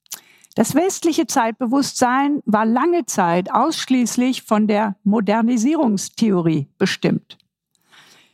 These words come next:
Diese ist mit einem Zeitregime verbunden, das, um es auf die allerkürzeste Formel zu bringen,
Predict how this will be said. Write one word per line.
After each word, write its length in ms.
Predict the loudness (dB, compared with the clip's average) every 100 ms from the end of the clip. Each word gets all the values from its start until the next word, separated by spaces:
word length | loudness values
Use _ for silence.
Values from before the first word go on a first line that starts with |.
| _ -2
Diese 240 | 0 0 -2
ist 360 | -2 -4 -2
mit 180 | -2 0
einem 360 | 0 0 0 -2
Zeitregime 880 | -2 -2 -2 -2 0 0 0 0
verbunden, 880 | 0 -2 0 0 2 0 0 -2 -4 -2
das, 540 | 0 -2 -4 -8 -12 _ _ _
um 120 | -2 0
es 120 | 0
auf 160 | -2
die 140 | -2 -2
allerkürzeste 760 | 0 0 0 -2 0 -2 -2
Formel 360 | 0 0 0 -2
zu 180 | -2 0
bringen, 520 | 0 2 0 -2 -4